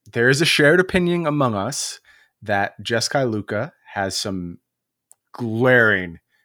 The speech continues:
glaring fault, faults, like, just glaring fundamental errors in this deck that means it should not be a good Magic deck. And I'm going to tell you, it's the best deck in Standard, and I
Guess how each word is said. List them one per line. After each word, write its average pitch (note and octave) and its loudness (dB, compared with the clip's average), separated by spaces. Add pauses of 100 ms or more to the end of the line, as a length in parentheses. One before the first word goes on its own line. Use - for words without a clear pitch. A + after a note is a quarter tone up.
(280)
glaring G#2 -2
fault, E2+ -8 (260)
faults, - -4
like, A2 -8
just B2+ -4
glaring C#3+ 4 (500)
fundamental D#3+ 2
errors B2 2 (580)
in C3+ 2
this B2 -2
deck A#2+ 0
that A2+ -2
means B2 -2
it - -8
should C3+ 0
not B2+ 0
be B2+ 0
a A2+ 0
good A2+ -4
Magic G#2+ -2
deck. G#2+ -4 (340)
And A#2+ 2
I'm A#2 2
going B2 0
to B2 -4
tell C3 2
you, A#2 -2
it's - -8
the A#2 -8
best A2 0
deck A#2+ 0
in B2 -4
Standard, B2 0
and B2+ -2
I G#2+ -2